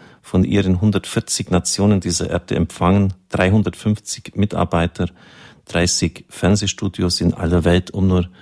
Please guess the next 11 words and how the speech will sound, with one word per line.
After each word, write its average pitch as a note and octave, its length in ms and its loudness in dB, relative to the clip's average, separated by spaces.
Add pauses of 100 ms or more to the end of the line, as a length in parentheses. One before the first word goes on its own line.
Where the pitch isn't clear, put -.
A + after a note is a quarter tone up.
(120)
einige F#2+ 400 2
der E2+ 160 -2
wichtigsten F2 540 -4
Daten D#2 400 -4
zu - 160 -6
benennen. D#2 500 0 (1040)
Krankheits- G#2 640 2
und F2 160 -4
wohl E2+ 120 -4
auch D#2+ 140 -4
altersbedingt F#2 880 0